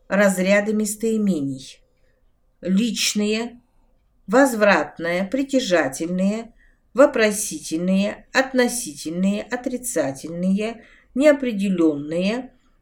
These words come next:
определительные, указательные. Какие могут быть варианты?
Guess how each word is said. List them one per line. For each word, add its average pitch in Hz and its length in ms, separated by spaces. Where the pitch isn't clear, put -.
определительные, 226 1300
указательные. 156 960
Какие 349 300
могут 247 260
быть 196 200
варианты? 127 600